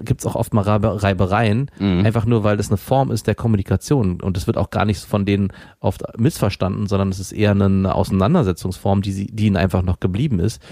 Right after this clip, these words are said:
Speaker 1: und es war sehr faszinierend für mich zu sehen, dass es nochmal eine ganz andere Art von Welt ist, in die man da eintaucht und die kam auch in unserer Welt oft gar nicht so klar, also die Grenzen für die waren anders, also für sie war körperliche Nähe, so was so,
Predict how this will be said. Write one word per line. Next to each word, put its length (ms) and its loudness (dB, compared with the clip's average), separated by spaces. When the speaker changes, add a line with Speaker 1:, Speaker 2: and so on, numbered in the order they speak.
Speaker 1:
und 60 -6
es 80 -6
war 80 2
sehr 220 0
faszinierend 560 -2
für 100 -2
mich 140 0
zu 120 -4
sehen, 240 0
dass 100 -4
es 100 -6
nochmal 220 2
eine 100 2
ganz 220 0
andere 380 -2
Art 180 -2
von 220 -2
Welt 180 2
ist, 140 -4
in 60 -4
die 60 -2
man 120 0
da 60 2
eintaucht 360 -2
und 140 -2
die 40 -4
kam 320 -2
auch 220 0
in 100 -6
unserer 400 0
Welt 240 2
oft 240 -6
gar 140 2
nicht 140 0
so 100 -6
klar, 420 0
also 200 -2
die 140 -2
Grenzen 380 0
für 140 -2
die 200 -2
waren 340 2
anders, 640 0
also 180 2
für 160 0
sie 160 0
war 100 2
körperliche 600 0
Nähe, 380 2
so 260 0
was 160 -2
so, 320 -2